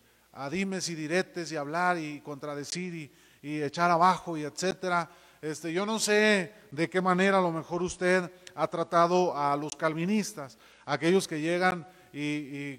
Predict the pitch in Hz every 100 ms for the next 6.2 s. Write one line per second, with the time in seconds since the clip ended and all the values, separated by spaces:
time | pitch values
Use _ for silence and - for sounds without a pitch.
0 | - 147 151 143 151 143 156 165 180 -
1 | 156 156 170 190 175 165 156 175 180 185
2 | - 185 190 196 196 190 185 196 202 160
3 | 196 185 196 - 170 185 190 170 160 -
4 | - - _ 156 165 165 185 180 180 -
5 | 180 - 170 180 175 156 147 - 170 175
6 | 170 156